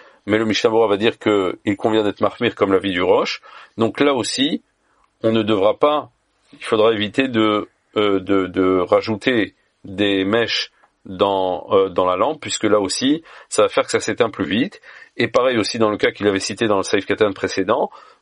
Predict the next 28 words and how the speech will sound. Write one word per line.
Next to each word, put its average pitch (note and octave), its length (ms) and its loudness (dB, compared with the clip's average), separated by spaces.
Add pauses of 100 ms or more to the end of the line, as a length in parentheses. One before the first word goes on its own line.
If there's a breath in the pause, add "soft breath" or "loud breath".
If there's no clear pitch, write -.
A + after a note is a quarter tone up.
(100)
donc G2+ 180 0
quand - 240 0
on G2+ 300 0
replie A2 800 0
une F#2 400 0
bougie G#2 340 -4
de G#2 100 0
cire A2+ 280 0
et F#2 60 -2
qu'on G2 160 0
allume G#2 240 0
l'autre G2 220 -2
extrémité, A2 640 -4 (280 loud breath)
c'est - 140 0
aussi G#2+ 220 -2
le A#2 120 2
même G2+ 140 -2
problème. - 320 -4 (720 loud breath)
Assour D#3 420 0
lechamem C3 420 0
ner B2+ 160 2
shel A#2+ 180 0
shava A#2 380 2
ou A2+ 160 -4
davko G#2 380 0
bakotel A2+ 440 0
ou A2 60 0
bamenora, F#2+ 720 2